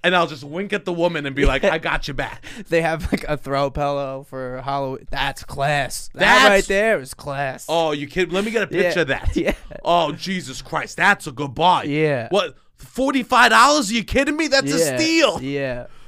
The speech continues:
Speaker 2: My wife would love this.
Speaker 1: My,
Speaker 2: <laughs> They
Speaker 1: oh.
Speaker 2: just make up a
Speaker 1: I'm
Speaker 2: fake
Speaker 1: just gonna
Speaker 2: one.
Speaker 1: make, yeah,
Speaker 2: You're like,
Speaker 1: hundred percent.
Speaker 2: uh, the Guardian, the Jiminy Cricket of Target, where you just go, you appear and, and convince people to buy things.
Speaker 1: I'm gonna do that, and I'm gonna
Speaker 2: Yeah.
Speaker 1: help.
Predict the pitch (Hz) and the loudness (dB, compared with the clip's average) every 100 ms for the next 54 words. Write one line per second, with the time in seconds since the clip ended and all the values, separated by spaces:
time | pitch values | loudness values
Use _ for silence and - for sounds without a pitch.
0 | - 156 151 156 170 135 131 147 156 120 | -8 -2 -2 0 -2 -2 -4 0 0 -2
1 | 151 151 - 147 - - - 135 - 127 | -4 -2 -2 -2 -6 -10 -8 0 0 0
2 | 208 - 165 196 - 170 160 147 - 185 | -4 -6 -8 -8 -6 -6 -6 -8 -4 -4
3 | - 147 156 185 180 139 202 151 151 180 | -2 0 2 0 -2 -2 -2 -2 0 4
4 | 214 214 208 208 202 165 170 151 175 175 | 6 6 6 6 4 4 0 6 8 8
5 | 170 160 160 156 170 165 143 180 147 131 | 4 0 0 0 0 -2 -2 -2 -2 -4
6 | 120 170 170 123 117 117 _ _ _ 127 | -2 2 2 0 -6 -8 _ _ _ -8
7 | 135 135 131 135 - 143 139 143 135 143 | -6 -6 -6 -10 -6 -2 0 -2 -2 -4
8 | 139 - 175 156 131 127 131 123 123 131 | -2 -2 0 0 -4 -6 -10 -12 -12 -14
9 | 123 135 127 117 123 120 113 151 131 - | -10 -10 -8 -8 -8 -6 -4 -4 -6 -12
10 | 143 - _ _ - 151 143 143 143 127 | -20 -20 _ _ -6 -6 -4 -4 -4 -4
11 | 139 110 - 135 135 139 131 156 143 127 | -6 -8 -10 -10 -8 -6 -2 0 0 -4